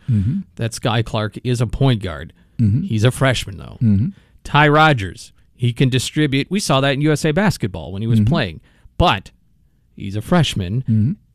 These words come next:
Speaker 2: and a freshman
Speaker 1: Can you
Speaker 2: hopping between roles, between the wing and the point, and just getting adjusted to it all. How's
Speaker 1: Oh,
Speaker 2: that gonna
Speaker 1: boy.
Speaker 2: happen?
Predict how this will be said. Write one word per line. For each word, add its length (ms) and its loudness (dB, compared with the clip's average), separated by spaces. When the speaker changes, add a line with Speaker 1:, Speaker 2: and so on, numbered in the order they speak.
Speaker 2:
and 140 0
a 40 -2
freshman 1300 0
Speaker 1:
Can 180 2
you 60 4
Speaker 2:
hopping 400 2
between 400 0
roles, 400 2
between 280 -2
the 100 -2
wing 460 0
and 100 -6
the 60 -8
point, 500 0
and 140 -2
just 220 0
getting 280 2
adjusted 480 0
to 160 2
it 80 2
all. 340 2
How's 260 2
Speaker 1:
Oh, 40 6
Speaker 2:
that 40 6
gonna 140 4
Speaker 1:
boy. 80 2
Speaker 2:
happen? 360 -4